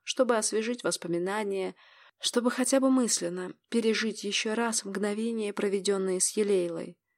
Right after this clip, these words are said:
Эта женщина навечно поселилась в мертвом сердце владыки ада. Сейчас он вспомнил день, когда Абегор вернулся с печальными известиями. Утрата, боль,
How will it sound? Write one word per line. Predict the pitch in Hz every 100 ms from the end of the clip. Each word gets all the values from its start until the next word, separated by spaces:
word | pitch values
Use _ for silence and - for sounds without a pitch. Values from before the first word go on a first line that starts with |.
| _ _ _ _ _ _ _ _ _ -
Эта | 240 269
женщина | 254 233 240 - 226
навечно | 226 226 185 180 -
поселилась | 185 196 208 190 185 185 -
в | 185
мертвом | 196 202 196 185
сердце | 185 - 196 - 185
владыки | 180 175 170 185 - 185 _
ада. | - 170 165 165 - _ _ _ _ _ _ _ _ _ _ _ _ -
Сейчас | 240 294 302
он | 285
вспомнил | - 277 262 262
день, | 247 285 302 262
когда | - 208 196 -
Абегор | - 208 220 226
вернулся | 208 220 214 214 214
с | 208
печальными | 214 - 220 214 208 214
известиями. | 208 214 190 - - 143 165 175 _ _ _ _ _ -
Утрата, | 202 - 202 180 165 - - 190 _ -
боль, | 185 208 196 170